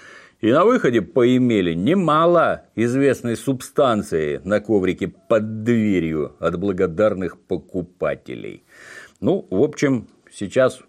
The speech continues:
узнаем, как у разработчиков «Зенита» обстоят дела с мозгами. С деньгами у этого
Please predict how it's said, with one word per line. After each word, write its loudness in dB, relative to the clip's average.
узнаем, -2
как -4
у -4
разработчиков -4
«Зенита» -2
обстоят -2
дела 0
с -6
мозгами. -6
С -14
деньгами -4
у -4
этого -4